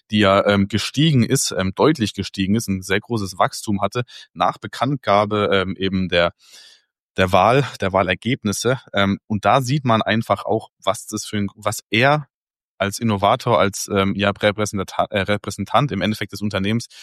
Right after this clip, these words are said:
für einen großen Impact hat, weil man einfach genau hier, ähm, den genauen Einfluss quasi sieht von der Wahl. Also ein großer Supporter, das heißt, ähm,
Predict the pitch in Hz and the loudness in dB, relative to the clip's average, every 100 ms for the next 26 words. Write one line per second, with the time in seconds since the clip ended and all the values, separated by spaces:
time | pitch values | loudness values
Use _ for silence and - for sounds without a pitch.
0 | - - 101 113 123 120 135 160 104 - | -10 -4 0 0 0 0 0 0 -2 -4
1 | - 120 - - - _ 92 127 120 110 | 0 0 -2 -20 -20 _ 0 2 2 0
2 | 107 - 98 107 131 - 113 117 120 _ | -4 -4 0 2 2 -2 -4 -4 -4 _
3 | _ _ _ _ _ _ - 101 - _ | _ _ _ _ _ _ -2 -2 -2 _
4 | _ _ _ _ _ _ _ _ _ _ | _ _ _ _ _ _ _ _ _ _
5 | 123 117 110 101 117 120 107 113 101 - | -6 0 2 4 2 2 0 -2 -6 -6
6 | 92 87 87 98 - 95 92 87 85 82 | -4 -4 -6 -8 -6 -4 -2 2 2 2
7 | 78 - - 87 98 - 139 110 104 - | 0 -10 -8 -6 -6 -4 -2 -2 -4 0
8 | 127 131 127 117 - - _ 98 - 104 | 2 2 2 0 -2 -20 _ -6 -2 -2
9 | - - 98 95 - | -2 -2 0 0 -4